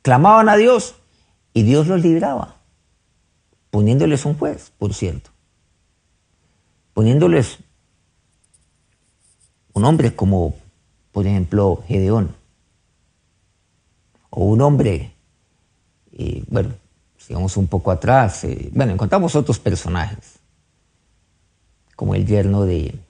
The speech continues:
de Caleb, por cierto, Otoniel. Pues, digamos, aquí un poco más adelantico, bueno, como Gedeón hemos hablado, como, como Débora, por cierto. Ella era juez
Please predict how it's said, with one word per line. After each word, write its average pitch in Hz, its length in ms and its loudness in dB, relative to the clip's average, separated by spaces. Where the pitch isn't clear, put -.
de 101 160 -2
Caleb, 107 680 -2
por 101 200 -2
cierto, - 600 -8
Otoniel. 107 720 -2
Pues, 120 200 -2
digamos, 113 340 0
aquí 104 180 -2
un 127 120 0
poco 104 180 0
más 104 160 0
adelantico, 113 520 0
bueno, 110 240 0
como 92 280 -6
Gedeón 98 480 0
hemos 110 220 0
hablado, 120 500 0
como, - 220 -4
como 156 240 4
Débora, 180 440 0
por - 180 -4
cierto. - 400 -8
Ella 98 160 -2
era 92 120 -4
juez 160 400 -6